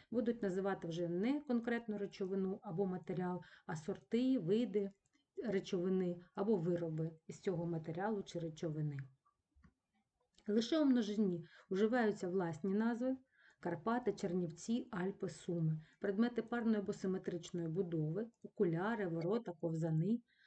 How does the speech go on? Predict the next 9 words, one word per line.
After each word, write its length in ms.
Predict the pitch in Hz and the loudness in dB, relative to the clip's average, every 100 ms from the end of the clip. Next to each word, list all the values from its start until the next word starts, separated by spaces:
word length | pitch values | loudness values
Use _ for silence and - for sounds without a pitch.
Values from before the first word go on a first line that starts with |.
| - | -10
Далі 280 | 220 247 214 | 2 4 6
іменники 500 | 262 240 277 226 214 | 6 6 8 6 4
зі 120 | 190 202 | 2 2
значенням 540 | 220 208 - 185 185 | 2 0 -2 -2 0
маси 400 | 190 269 277 220 | 2 0 0 -2
речовини: 640 | 196 202 202 180 180 156 151 - _ | -2 -2 -2 0 2 2 0 -8 _
дріжджі, 460 | 170 190 277 247 220 | -2 2 4 2 -2
парфуми, 640 | - 160 156 233 247 220 214 _ _ _ - | -4 -6 -4 0 2 2 0 _ _ _ -8
вершки. 540 | 190 - - - 160 | -6 -6 -10 -10 -10